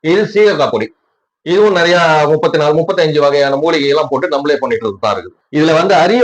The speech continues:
மூலிகையா இப்ப அழிஞ்சு போனது வந்து பாத்தீங்கன்னாக்கா இது கல்யாண முருங்கை பொடின்னு சொல்லுவாங்க. இந்த கல்யாண முருங்கை பொடியை வந்து நம்ம வந்து லேடிஸ்க்குலாம் வந்து இந்த இர்ரெகுலர் பீரியட்ஸ்க்குலாம் வந்து இது ரொம்ப முக்கியமான பங்கு வகிக்குது. நீங்க நெட்ல அடிச்சு பாத்தீங்கன்னா இதோட ரிசல்ட்ன்றது வேற அவசரமா இருக்கும்.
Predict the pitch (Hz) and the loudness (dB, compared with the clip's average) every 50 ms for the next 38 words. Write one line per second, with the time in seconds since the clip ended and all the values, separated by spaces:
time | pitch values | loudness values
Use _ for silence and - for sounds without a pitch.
0 | 226 196 190 190 190 180 180 190 185 180 170 160 156 147 143 135 135 131 127 127 | 2 2 2 0 2 0 0 2 2 2 2 2 2 2 2 0 0 0 0 -2
1 | - 131 131 131 147 180 208 196 196 170 160 165 151 147 143 147 139 143 151 143 | -2 -2 -2 0 2 0 0 0 -4 -4 -2 -2 0 0 0 0 0 0 -2 -2
2 | 147 123 139 135 135 135 180 180 165 151 - - - 147 185 214 214 196 165 156 | -2 -2 -2 -2 -2 0 0 0 0 0 -2 -2 -2 0 0 0 0 2 2 0
3 | 151 139 127 113 110 123 139 139 123 - 120 120 113 101 95 101 127 - - _ | 0 0 -2 -2 -2 -2 -2 -2 -4 -4 -2 -2 -2 -2 -2 -4 -6 -8 -8 _
4 | - - _ _ - 143 139 151 160 202 226 233 220 202 185 170 151 143 143 165 | -20 -20 _ _ -6 -4 -2 0 0 2 2 2 2 2 0 0 0 0 0 0
5 | 160 160 156 151 147 151 170 208 190 165 156 151 156 175 190 160 165 190 214 214 | 2 2 2 2 2 2 2 0 2 2 2 2 2 0 0 0 0 2 2 0
6 | 202 208 - 160 170 175 165 151 151 156 170 156 139 143 135 127 123 123 120 120 | 0 -2 -4 -2 -2 0 0 0 -2 -2 -2 -2 -2 -2 0 0 0 -2 -2 -2
7 | 117 120 139 175 208 233 202 185 170 147 - 160 160 156 151 151 - 135 127 160 | 0 0 0 2 2 2 2 2 2 0 0 0 0 0 0 -2 -4 -6 -4 -2
8 | 170 151 139 143 156 151 139 123 120 127 156 156 139 139 - 156 151 156 160 160 | -2 -2 -2 -2 -2 -2 -2 -2 -2 -4 -4 -4 -4 -4 -4 -4 -4 -2 -2 -4
9 | - - 135 135 131 123 110 101 98 - _ 120 131 139 139 151 160 160 214 202 | -4 -4 -4 -2 0 0 -2 -2 -4 -8 _ -6 -4 -2 0 0 0 0 0 -2
10 | 170 151 175 170 151 147 143 151 165 185 160 147 135 127 123 135 131 196 190 170 | -2 -2 -4 -4 -4 -4 -4 -2 -2 -2 -2 -2 -2 -2 -2 -2 -2 -2 -4 -4
11 | 160 147 135 131 120 160 151 131 123 135 143 139 131 135 147 143 147 143 147 151 | -4 -6 -6 -6 -4 -2 -2 0 0 -2 -2 -2 -2 -2 -2 -4 -4 -2 -2 -2
12 | 123 117 113 143 - | -2 -2 -4 -6 -6